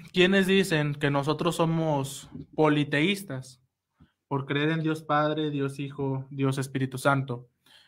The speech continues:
Y hay quienes niegan la deidad del Espíritu Santo y la deidad de, de Jesucristo, eh, por tal de,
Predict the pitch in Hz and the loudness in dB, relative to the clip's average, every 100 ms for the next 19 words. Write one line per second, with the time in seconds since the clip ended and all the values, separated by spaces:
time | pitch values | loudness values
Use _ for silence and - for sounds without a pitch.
0 | _ _ _ - 175 196 196 240 254 254 | _ _ _ 4 8 8 10 8 10 10
1 | 226 262 233 196 202 185 170 156 156 160 | 10 8 10 10 8 4 6 10 10 10
2 | 160 180 196 214 196 175 202 202 190 180 | 8 8 8 6 0 0 -2 -2 -2 4
3 | 196 196 190 175 160 160 156 170 190 175 | 4 4 0 2 2 4 2 2 2 2
4 | 156 135 135 160 151 151 135 139 180 196 | 0 -2 -6 -4 -2 -2 -4 -2 2 2
5 | - 135 135 - _ _ - - _ _ | 2 -4 -4 -12 _ _ -20 -20 _ _
6 | _ _ _ _ _ _ _ _ _ - | _ _ _ _ _ _ _ _ _ -20
7 | - _ - 170 156 151 151 151 - 170 | -20 _ -4 0 2 2 0 -2 -4 -2
8 | 165 165 180 185 190 202 196 180 160 143 | -2 0 4 4 4 4 4 2 0 -2
9 | 131 | -8